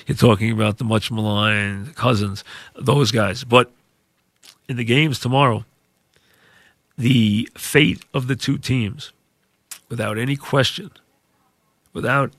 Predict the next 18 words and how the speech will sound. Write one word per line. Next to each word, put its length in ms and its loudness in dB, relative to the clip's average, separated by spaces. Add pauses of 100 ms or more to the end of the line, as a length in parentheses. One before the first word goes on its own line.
(120)
any 480 -2 (120)
question, 520 0
centers 520 -2 (480)
on 140 2
the 80 0
play 240 4
of 60 4
their 100 2
running 240 -2
backs. 380 -10 (2000)
If 340 2 (200)
Minnesota 580 2
is 160 0
going 320 -2
to 80 -8
pull 180 -4
the 100 -2
upset, 320 -6